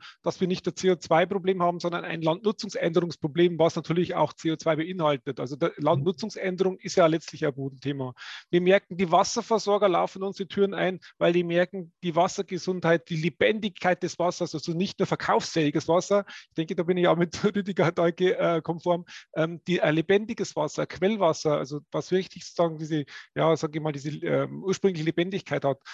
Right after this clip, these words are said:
dass man das, äh, sozusagen nur durch einen gesunden Boden bekommen. Und das hängt natürlich sehr viel sozusagen mit dem zusammen, welche Mikroben sind im Boden drin.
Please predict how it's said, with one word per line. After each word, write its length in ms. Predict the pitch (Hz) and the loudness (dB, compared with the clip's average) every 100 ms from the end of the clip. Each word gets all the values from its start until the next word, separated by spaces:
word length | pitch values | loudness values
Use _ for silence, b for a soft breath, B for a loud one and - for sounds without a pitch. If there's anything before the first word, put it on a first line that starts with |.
| B - | B -4
dass 140 | 139 | 0
man 80 | 165 | 0
das, 220 | 185 - | 0 -2
äh, 160 | 202 165 | 0 0
sozusagen 360 | 151 170 160 | 4 4 4
nur 260 | 180 233 262 | 2 2 2
durch 200 | 233 220 | 0 -4
einen 100 | 180 | -4
gesunden 380 | 185 190 202 143 | -4 -4 -4 -4
Boden 280 | 185 202 185 | -2 -2 -6
bekommen. 480 | 170 156 151 147 | -4 0 0 -2
Und 140 | 143 143 | -6 -8
das 120 | - | -6
hängt 220 | 180 208 | -6 -8
natürlich 300 | 170 180 180 | -10 -4 -4
sehr 180 | - 180 | 0 -2
viel 180 | - 185 | -2 -10
sozusagen 440 | 180 - 175 170 | -8 0 0 0
mit 180 | 175 - - B B | -4 -8 -14 B B
dem 120 | 175 180 | -2 0
zusammen, 300 | 170 180 175 | 2 2 2
welche 220 | 175 180 | 0 -2
Mikroben 380 | 190 185 202 208 | -2 0 0 -2
sind 120 | 190 | -4
im 120 | 180 | -2
Boden 240 | 175 180 170 | 0 0 0
drin. 260 | 175 170 | -4 -4